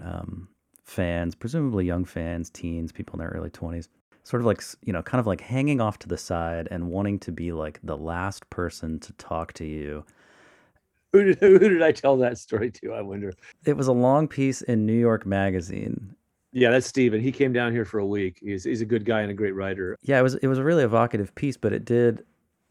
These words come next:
Speaker 1: as I was thinking about it, um, while kind of preparing, I was like, "Man, that almost sounds like what would happen at these relatively large churches." And I, for some reason, I just already sense you cringing. You're gonna cringe at this, but I'm just gonna say it. It almost, it almost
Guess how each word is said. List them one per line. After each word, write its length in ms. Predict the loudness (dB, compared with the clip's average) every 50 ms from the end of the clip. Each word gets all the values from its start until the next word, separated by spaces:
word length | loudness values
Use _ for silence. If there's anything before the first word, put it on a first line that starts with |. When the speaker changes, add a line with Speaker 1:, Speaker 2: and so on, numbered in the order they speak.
| _ -8
Speaker 1:
as 100 | -4 -2
I 80 | -2 -2
was 120 | -2 -2
thinking 260 | -4 -4 -2 -2 -2
about 260 | -2 0 0 0 0
it, 160 | 0 -2 -6 _ _
um, 300 | -6 -6 -6 -6 -6 -8
while 120 | -10 -10 -8
kind 180 | -8 -6 -8
of 60 | -8
preparing, 380 | -10 -12 -8 -6 -4 -2 -2 -2
I 40 | -2
was 100 | -4 -4
like, 160 | -6 -6 -6
"Man, 160 | -4 -4 -2
that 140 | -2 -2 -2
almost 300 | -2 -2 -4 -6 -6 -6
sounds 340 | -4 -2 -2 -2 -2 -4 -4
like 260 | -4 -4 -4 -4 -6
what 140 | -8 -6 -6
would 100 | -6 -4
happen 360 | -4 -4 -4 -4 -4 -4 -4
at 80 | -4 -6
these 180 | -8 -10 -6 -6
relatively 460 | -4 -4 -6 -6 -8 -8 -8 -8 -8
large 480 | -6 -6 -6 -6 -6 -8 -14 -20 -20 -20 -20 _ -20 -20 -20 -20 -20 _ _ _ _ _ _ _ _
churches." 840 | -10 -2 0 2 2 0 0 -4 -6 -6 -6 -8 -10 -12 -16 -20 _ _ -8
And 120 | -4 -4
I, 80 | -4 -4
for 160 | -4 -8 -8
some 180 | -4 -2 0 0
reason, 220 | 0 0 0 0
I 100 | 0 0
just 200 | -2 -4 -4 -2
already 340 | 0 0 0 -2 -4 -6 -10 -10
sense 300 | -10 -6 -6 -6 -6 -6
you 60 | -8 -10
cringing. 460 | -6 -4 -2 -2 -2 -4 -4 -8 -8
You're 140 | -8 -6 -6
gonna 140 | -6 -8
cringe 280 | -8 -6 -6 -6 -6 -6
at 120 | -8 -10
this, 180 | -10 -10 -10 -10
but 140 | -10 -8 -8
I'm 100 | -8 -8
just 180 | -10 -10 -12
gonna 140 | -10 -12 -12
say 220 | -10 -6 -6 -4 -4
it. 160 | -6 -8 -8
It 160 | -8 -10 -10 -6
almost, 440 | -4 -2 0 0 -2 -2 -6 -8 -4
it 160 | -4 -4 -2
almost 460 | -2 -2 0 0 -2 -2 -4 -8 -16